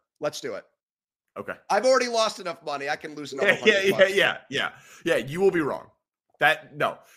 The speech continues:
Speaker 2: he's not gonna, I, I do not, I do not believe that for a second. I, I don't believe that he didn't consider, like,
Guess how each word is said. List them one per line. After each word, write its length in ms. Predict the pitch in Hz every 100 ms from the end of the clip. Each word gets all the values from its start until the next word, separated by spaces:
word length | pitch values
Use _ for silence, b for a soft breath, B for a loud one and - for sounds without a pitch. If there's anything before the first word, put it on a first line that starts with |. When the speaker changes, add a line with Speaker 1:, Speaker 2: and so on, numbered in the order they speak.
| b
Speaker 2:
he's 260 | 185 190
not 240 | 165 190 214
gonna, 180 | 208 196
I, 160 | 165 170
I 100 | 156
do 100 | 156
not, 220 | 175 185 -
I 120 | 160
do 100 | 170
not 200 | 175 156
believe 220 | 156 156
that 200 | 139 123
for 100 | 120
a 60 | 110
second. 320 | - 73 - _ b b b
I, 200 | 139 160 - -
I 160 | 151
don't 320 | 147 160 190
believe 280 | 185 180 180
that 100 | 165
he 100 | 135
didn't 360 | 139 160 170 165
consider, 760 | 165 151 - - 165 165 170 147
like, 200 | 160 120